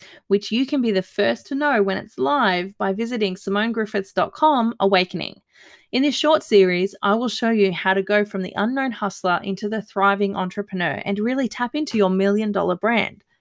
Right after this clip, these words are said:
Albert Einstein said that you have problems not because of what you think,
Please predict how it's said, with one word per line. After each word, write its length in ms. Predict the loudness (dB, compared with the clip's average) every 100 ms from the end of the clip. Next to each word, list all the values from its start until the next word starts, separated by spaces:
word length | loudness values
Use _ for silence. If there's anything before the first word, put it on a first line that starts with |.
| _ _ _ -2
Albert 300 | 2 4 4
Einstein 480 | 4 0 0 0
said 320 | 0 0 0 -2
that 120 | 0 2
you 100 | 0
have 340 | 0 -2 0
problems 500 | 0 0 0 -2 0
not 380 | 2 2 0 -2
because 320 | -6 -4 -2
of 180 | -2 -2
what 240 | 0 0
you 140 | -2 -4
think, 480 | -6 -8 -10 -20